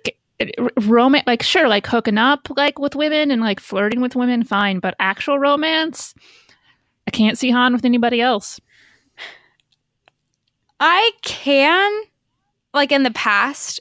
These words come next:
Speaker 2: but it's like, I know that Princess Leia is, is, is, like, one and truly, you know, but, you know, you have to think that Han Solo, like, had someone, like, there was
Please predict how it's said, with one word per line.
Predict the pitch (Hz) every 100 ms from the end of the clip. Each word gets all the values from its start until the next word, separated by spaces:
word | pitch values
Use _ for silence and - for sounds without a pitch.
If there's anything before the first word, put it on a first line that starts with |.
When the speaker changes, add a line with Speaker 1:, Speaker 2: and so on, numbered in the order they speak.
| -
Speaker 2:
but | 247 233
it's | 247 247 247
like, | 269
I | 302
know | 370
that | 285 -
Princess | 226 214 208 -
Leia | 202 196 - 98
is, | 202
is, | 208 202
is, | 214
like, | 202 202
one | 202 202 196
and | 202
truly, | - 202 190 117 139 -
you | - 196
know, | 190 214
but, | - 202 196 - - - - _ -
you | 330
know, | 359 359 349 311 -
you | 320 370
have | 339 415
to | 370
think | - 247 240
that | 202
Han | 220 220
Solo, | 220 202 196 196 196
like, | 202 208
had | - 220 214 208 202 190
someone, | - - 220 202 196 196 180 196 196
like, | 190 185
there | 214
was | 202 214 202